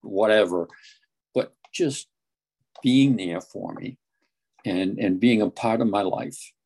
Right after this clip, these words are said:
And that made that shift possible.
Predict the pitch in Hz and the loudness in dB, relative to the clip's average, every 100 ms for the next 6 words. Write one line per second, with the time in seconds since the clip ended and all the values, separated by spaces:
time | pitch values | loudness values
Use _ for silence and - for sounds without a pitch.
0 | _ - 90 90 - _ _ _ _ - | _ -6 -2 -2 -6 _ _ _ _ -12
1 | 117 117 120 _ _ _ _ - 131 143 | -2 -2 -2 _ _ _ _ -4 2 4
2 | 139 110 101 - - 120 - - - 107 | 4 4 2 2 -2 -2 -2 -10 -6 -6
3 | 101 - - - | -6 -10 -14 -16